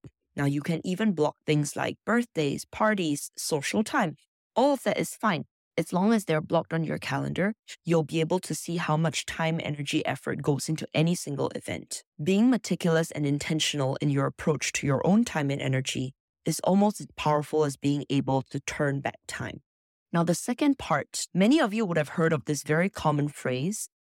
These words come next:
"Imitation is the sincerest form of flattery." Perhaps fewer of you know the actual full sentence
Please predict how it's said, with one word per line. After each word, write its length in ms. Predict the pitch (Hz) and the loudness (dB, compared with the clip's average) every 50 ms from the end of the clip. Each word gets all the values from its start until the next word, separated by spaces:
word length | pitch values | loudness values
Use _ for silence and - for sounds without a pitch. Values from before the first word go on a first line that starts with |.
| _ | _
"Imitation 720 | - 175 190 214 - - - 156 143 - - 151 151 151 139 | 2 2 2 2 2 0 -2 -2 0 0 0 2 0 0 0
is 100 | - 147 - - | -2 -6 -8 -4
the 80 | - 143 | -4 -2
sincerest 800 | - - - 143 143 143 - - 175 180 185 180 180 175 - - | -2 -2 -4 -4 -4 -4 -2 0 2 2 2 2 0 -2 -4 -6
form 360 | - - 147 143 147 147 - - | -2 0 0 2 0 0 -2 -4
of 140 | - 139 - | -8 -8 -8
flattery." 720 | - - - - - - - - - - - - - _ _ _ _ _ _ _ _ _ _ | -12 -16 -12 -8 -6 -6 -6 -6 -8 -10 -12 -12 -16 _ _ _ _ _ _ _ _ _ _
Perhaps 380 | - 202 208 196 143 - - | 2 4 4 4 2 -2 -8
fewer 320 | - - 208 226 269 302 262 | -2 2 2 4 4 4 2
of 160 | 190 165 - | 2 0 -2
you 100 | 180 175 | -2 -2
know 300 | 170 160 151 151 156 156 | 0 0 2 2 2 0
the 160 | - - - - | 0 -4 -6 -4
actual 440 | - 165 - - - - 175 170 | -4 -6 -6 -6 -4 -2 -2 -2
full 260 | 165 - - 156 151 135 | -2 0 2 2 2 2
sentence 580 | - - 131 135 139 139 - 143 135 131 123 | -2 -4 -4 -4 -2 -2 0 0 -2 -2 -4